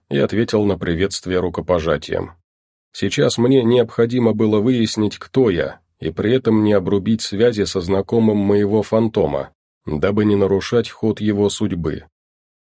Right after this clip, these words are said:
"Да уж, как ваше самочувствие?" "Да неплохо,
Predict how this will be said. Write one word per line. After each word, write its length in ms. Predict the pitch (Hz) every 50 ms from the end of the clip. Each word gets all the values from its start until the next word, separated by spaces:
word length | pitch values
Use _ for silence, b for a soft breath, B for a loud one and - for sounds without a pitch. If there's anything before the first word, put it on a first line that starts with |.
| _ -
"Да 460 | 85 78 95 107 117 117 117 117 110
уж, 320 | 104 101 - - - _ _ _ _ _
как 200 | - 143 135 -
ваше 260 | 151 151 147 - 151
самочувствие?" 920 | 135 - 151 151 151 147 - 147 123 95 - - - 85 80 73 71 - _ _ _ _ _ _ _ _ _ _ _ _ _ -
"Да 300 | 78 69 71 73 98 120
неплохо, 800 | 135 139 127 - 87 90 101 110 - - 87 82 69 - -